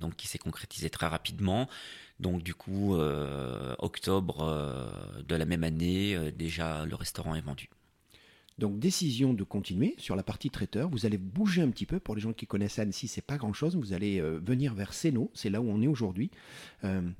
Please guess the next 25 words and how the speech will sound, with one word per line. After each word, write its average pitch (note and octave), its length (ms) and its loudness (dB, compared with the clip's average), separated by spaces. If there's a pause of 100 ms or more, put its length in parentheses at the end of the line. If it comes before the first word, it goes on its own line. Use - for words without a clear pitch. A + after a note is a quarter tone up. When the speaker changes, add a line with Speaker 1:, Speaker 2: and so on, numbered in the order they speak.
(120)
Speaker 2:
avec B2 260 2
une D3 100 4
opportunité, C3+ 540 4
c'est D#3 140 0
ça, - 140 -2
des C#3+ 200 2
amis C#3 200 4
qui - 160 -4
vous A#2+ 100 2
mettent B2 240 2
en G#2+ 80 0
relation A#2 380 2
avec A#2 220 2
un, G#2+ 180 4
un A2 100 4
local A#2 540 4
dans G#2+ 160 2
une A2 200 2
zone C#3 200 2
artisanale. A2+ 720 0 (600)
Euh, G2 300 2 (260)
ça - 240 -2
va A#2 100 2
être A#2+ 220 2
la, G2 140 2